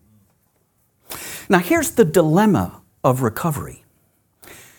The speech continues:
As we follow Jesus and as we follow him together, we give up the ideal of being the solo disciple and we actually join the program, right? We get better.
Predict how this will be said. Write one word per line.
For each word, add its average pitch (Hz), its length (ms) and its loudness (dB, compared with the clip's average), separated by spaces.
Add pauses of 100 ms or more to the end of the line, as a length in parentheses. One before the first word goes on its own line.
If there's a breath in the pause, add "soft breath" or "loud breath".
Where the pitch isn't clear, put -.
(360 loud breath)
As 180 200 4
we 220 140 4
follow 233 460 2
Jesus 123 540 -2
and 143 120 2
as 139 160 0
we 139 80 0
follow 180 380 0
him 165 240 0
together, 123 500 -2
we 127 160 -2
give 139 320 2
up 135 300 0
the 110 140 4
ideal 110 600 0
of 90 160 -6
being 110 280 0
the 98 80 -4
solo 113 440 -2
disciple 104 600 -4
and 98 120 -2
we 107 120 0
actually 131 400 0
join 151 420 4
the 131 80 0
program, 107 720 0
right? 139 340 2 (3000)
We 107 100 -2
get 107 220 -4
better. 175 400 -6